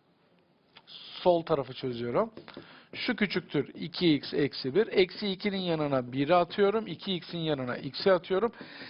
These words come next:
Eksi birden büyük olan şeyler bizim alanımızda.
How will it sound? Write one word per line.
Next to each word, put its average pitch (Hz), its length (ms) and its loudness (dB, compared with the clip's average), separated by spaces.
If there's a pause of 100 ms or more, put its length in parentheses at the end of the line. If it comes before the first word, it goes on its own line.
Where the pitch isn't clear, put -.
(100)
Eksi 190 320 4
birden 226 320 6
büyük 226 200 -2
olan 202 260 6
şeyler 170 560 6
bizim 147 320 -10 (240)
alanımızda. 127 720 2